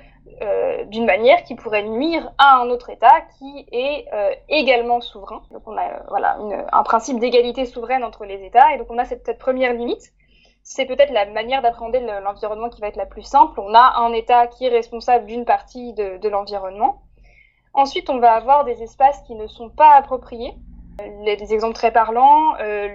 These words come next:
le, la haute mer, par exemple, au-delà des, euh, espaces maritimes, euh, délimités, on va avoir la haute mer qui n'est à aucun État, qui n'est pas appropriée. On a également l'Antarctique, euh,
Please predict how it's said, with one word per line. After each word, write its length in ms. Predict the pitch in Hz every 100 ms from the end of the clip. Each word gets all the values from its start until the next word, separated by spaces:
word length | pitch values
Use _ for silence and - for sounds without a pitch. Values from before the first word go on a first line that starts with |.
| 202
le, 140 | 196 196
la 200 | 196 190
haute 160 | 208 -
mer, 240 | 240 349
par 120 | 262 208
exemple, 340 | 214 254 262
au-delà 600 | - 254 247 254 262 262 208
des, 240 | 226 247 247
euh, 160 | 196 208
espaces 380 | 214 - 240 233
maritimes, 540 | 214 208 208 254 247
euh, 100 | 202 190 _ _ _ -
délimités, 640 | 233 220 226 214 254 240 - _ _ - -
on 100 | 240
va 80 | 233
avoir 240 | 226 254
la 140 | 226 220
haute 140 | 226
mer 200 | 254 240 -
qui 80 | 320
n'est 320 | 302 285 254 -
à 100 | 220 - - - - -
aucun 340 | 240 254 285 247
État, 280 | 226 - 233
qui 160 | -
n'est 80 | 214
pas 160 | - 262
appropriée. 600 | 233 - 220 220 208 - _ _ _ _ _ _
On 140 | 254 247
a 120 | 240
également 500 | 240 247 254 269 262
l'Antarctique, 800 | 226 214 208 - 349 403 - _ _ _ _ _ -
euh, 380 | 202 185 180